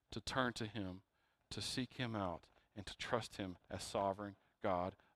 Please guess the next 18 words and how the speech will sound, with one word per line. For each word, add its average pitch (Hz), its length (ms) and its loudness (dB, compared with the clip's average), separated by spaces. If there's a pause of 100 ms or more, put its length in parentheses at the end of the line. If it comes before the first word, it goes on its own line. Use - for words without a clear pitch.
of 95 100 -4
our 98 140 4
lives. - 520 0 (800)
We're 113 100 2
responsible 113 560 0
for 104 240 -4
us, 101 360 -6 (460)
nobody 98 460 0
else, - 320 -10 (500)
right? 107 160 -4 (1080)
So 131 140 6
look, 120 260 4
if 107 120 0
you 127 60 -4
don't 139 300 4
know 127 120 6
the 113 100 0
Lord, 92 340 0